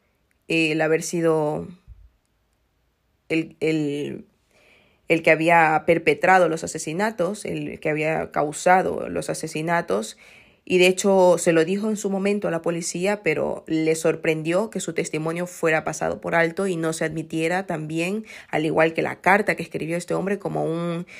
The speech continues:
como una, mm, pista o una evidencia de, de carga alta para el caso, ¿no? En donde incluso él, él decía, ah,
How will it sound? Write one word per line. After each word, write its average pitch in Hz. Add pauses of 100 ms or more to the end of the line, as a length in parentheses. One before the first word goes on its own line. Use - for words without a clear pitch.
(380)
como 160
una, 160
mm, - (720)
pista 170
o 160
una 160
evidencia 175 (1400)
de, 156 (880)
de 156
carga 180
alta 254
para 156
el 147
caso, 202
¿no? 220 (360)
En 160
donde 160
incluso 165
él, 170
él 180
decía, 175 (1120)
ah, -